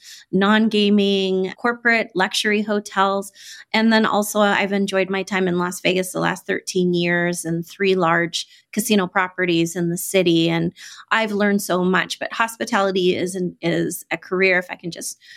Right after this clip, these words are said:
talk about hospitality for a second, because I'm very passionate about it, that you can find your passion and you can start in one role and you can continue to grow and learn. And it's like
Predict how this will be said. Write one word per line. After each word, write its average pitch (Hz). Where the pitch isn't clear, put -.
talk 226
about 208
hospitality 208
for 196
a 202
second, 226
because 214
I'm 196
very 165
passionate 208
about 185
it, 220
that 240
you 247
can 226
find 202
your 190
passion 110
and 180
you 196
can 202
start 202
in 196
one 190
role 180
and 175
you 180
can 185
continue 196
to 190
grow 180
and 175
learn. 175
And 165
it's 202
like 196